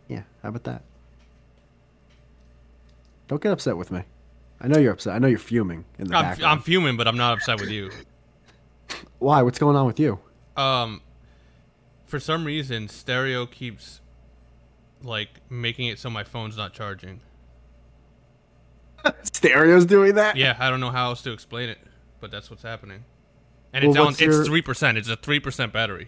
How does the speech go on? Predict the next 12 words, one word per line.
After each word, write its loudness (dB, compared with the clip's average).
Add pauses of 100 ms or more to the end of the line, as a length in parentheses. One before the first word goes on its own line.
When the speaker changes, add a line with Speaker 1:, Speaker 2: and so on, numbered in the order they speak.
(120)
Speaker 2:
So -8
it's, -12 (440)
if -10
it -8
keeps -12
doing -2
it, -6
it's -18
just -18
gonna -10
die. -6 (1300)
Speaker 1:
<laughs> -4